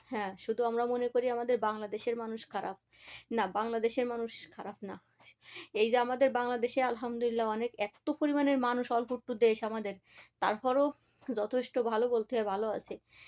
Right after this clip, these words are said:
কিন্তু অন্য অন্য রাষ্ট্র, অন্য অন্য কথা, অন্য অন্য মানুষের, অন্য অন্য দেশের কথা যদি বলি, সেই তুলনায় বাংলাদেশের মানুষ আলহামদুলিল্লাহ ভালো আছে। দেখেন, আমার কথার ভিতর যদি কোনো সমস্যা থাকে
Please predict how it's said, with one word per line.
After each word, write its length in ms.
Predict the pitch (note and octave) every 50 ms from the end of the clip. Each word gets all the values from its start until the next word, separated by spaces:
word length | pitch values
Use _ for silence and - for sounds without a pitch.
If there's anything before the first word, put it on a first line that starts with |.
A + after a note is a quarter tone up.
| - - _ -
কিন্তু 240 | - C4 C4 B3 C4 B3+
অন্য 180 | B3+ C4 C4 C4 C4+
অন্য 160 | C4+ C4 C4
রাষ্ট্র, 360 | B3+ A#3+ B3 A3+ - - - B3 A#3+
অন্য 140 | B3 B3 B3
অন্য 160 | B3 B3 B3 A#3+ A#3
কথা, 280 | - A3+ A3+ A3+ - - - -
অন্য 200 | A#3 A#3 A#3 A#3
অন্য 180 | A#3 A#3 A#3 A#3
মানুষের, 480 | A#3 A3+ A3 A3 A3+ A#3+ A#3 - C4 A#3
অন্য 160 | A#3 A3+ A3+ A3+
অন্য 140 | A3+ A3+ A3 G#3+
দেশের 300 | G3+ G#3+ G#3+ - A#3 A3+
কথা 200 | A3+ A#3 - A#3+
যদি 180 | A#3 A#3 A3 A3+
বলি, 260 | A3 A3+ A3 G#3+ G#3 - _ - - - - - - -
সেই 200 | - - A3+ A#3
তুলনায় 360 | A3+ - C4+ C#4 C4+ C4 B3
বাংলাদেশের 480 | A3+ A3 A3+ A3+ A3+ G#3+ A3+ - C4 B3
মানুষ 180 | B3 A#3+ B3 A#3+ B3
আলহামদুলিল্লাহ 540 | G#3 G#3+ - A3+ A3 A3 A3 G#3+ G#3+ G#3+
ভালো 220 | G3+ G#3 F#3 F#3+ G3+
আছে। 240 | G#3 G#3 - - - - _ _ - -
দেখেন, 320 | G#3+ G#3+ A3+ A#3 A#3+ G#3 G#3 _ - - - - - - -
আমার 240 | - A3+ A#3+ C4 C4 -
কথার 260 | A#3+ B3 - C4+ C#4
ভিতর 200 | C4 C#4 - C#4+
যদি 200 | C4 C#4+ C4 C#4+
কোনো 220 | C4+ - C4 C4+ C4+
সমস্যা 480 | - - A#3+ A#3 A#3+ C4 B3 - - C4+
থাকে 260 | C#4 C#4+ - C4+